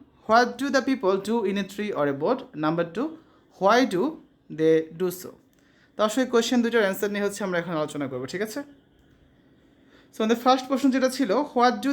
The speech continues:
the people do in a tree or a boat? লোকজন গাছপালায় অথবা নৌকায় কী করে? অ্যান্সার, people have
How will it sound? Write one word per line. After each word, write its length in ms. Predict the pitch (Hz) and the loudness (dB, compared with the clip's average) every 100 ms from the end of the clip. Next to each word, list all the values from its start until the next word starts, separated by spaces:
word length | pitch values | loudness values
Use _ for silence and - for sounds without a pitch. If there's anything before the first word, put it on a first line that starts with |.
| 277 | 0
the 60 | 277 | 0
people 260 | 262 190 208 202 | 0 0 0 -2
do 60 | 226 220 | -4 -2
in 60 | 220 | -4
a 40 | - | -4
tree 160 | 226 220 | -4 0
or 60 | 151 139 | 0 -2
a 20 | |
boat? 140 | 127 117 - _ 165 | -6 -10 -14 _ -2
লোকজন 320 | 196 214 269 269 190 | 0 2 4 4 4
গাছপালায় 480 | 180 - 254 247 220 | 0 0 0 2 2
অথবা 220 | 220 208 196 | 0 0 0
নৌকায় 280 | 185 185 175 | -2 -4 -6
কী 80 | 160 135 | -8 -10
করে? 180 | 113 - _ _ _ 160 | -12 -12 _ _ _ -6
অ্যান্সার, 340 | 160 147 120 - _ _ _ _ _ | -4 -4 -8 -10 _ _ _ _ _
people 280 | 254 247 277 269 | -2 4 4 4
have 160 | 269 | 2